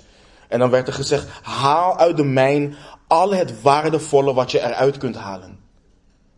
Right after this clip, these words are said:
Haal alles eruit wat erin zit." Dus je moet het zo bekijken. We hebben de, de versen daarvoor behandeld. Eh, vanaf het begin ook, eh, in, eh, in hoofdstuk twee. Is er enige bemoediging in Christus?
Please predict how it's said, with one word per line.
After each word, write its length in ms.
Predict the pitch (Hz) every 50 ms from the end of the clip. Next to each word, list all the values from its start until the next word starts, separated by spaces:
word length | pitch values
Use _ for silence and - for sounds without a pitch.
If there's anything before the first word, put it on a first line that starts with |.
| _ _ _ _
Haal 220 | _ - 127 139 -
alles 380 | - 160 175 190 202 196 -
eruit 280 | 156 151 139 139 135 -
wat 140 | 143 135 131
erin 240 | 123 127 135 135
zit." 380 | 131 - 107 90 87 90 - _ _ _ _ _ _ _ _ _ _ _ _ _ _ _ _ _ _ _ _
Dus 100 | - 135
je 60 | 156
moet 100 | 165 185
het 80 | - -
zo 180 | - 180 180 -
bekijken. 480 | - - - 117 113 110 - 101 98 - - -
We 100 | - 113
hebben 180 | 123 127 139 135
de, 240 | 131 131 127 127 - -
de 80 | - 113
versen 360 | - - 123 113 110 - -
daarvoor 360 | 113 113 - - 139 127 123
behandeld. 480 | 131 127 113 143 143 127 107 101 107 - - - - - - -
Eh, 100 | - - -
vanaf 300 | - - - 139 131 127
het 100 | - 139
begin 380 | 131 127 - - 170 170 160 -
ook, 240 | 113 110 104 - -
eh, 200 | 104 113 113 113
in, 260 | - 117 120 117 117 117
eh, 180 | 117 117 113 113
in 120 | - 113 113
hoofdstuk 360 | 113 113 117 113 - 127 -
twee. 360 | - 156 147 117 98 98 - - _ _ _ _ _ _ _ _ _ _ _ _ _ -
Is 160 | 120 127 -
er 120 | 127 -
enige 360 | - 120 135 147 147 - 156
bemoediging 460 | 127 123 120 127 139 156 156 165 160 -
in 160 | 123 151 143
Christus? 560 | - 151 143 - - 170 208 - - - -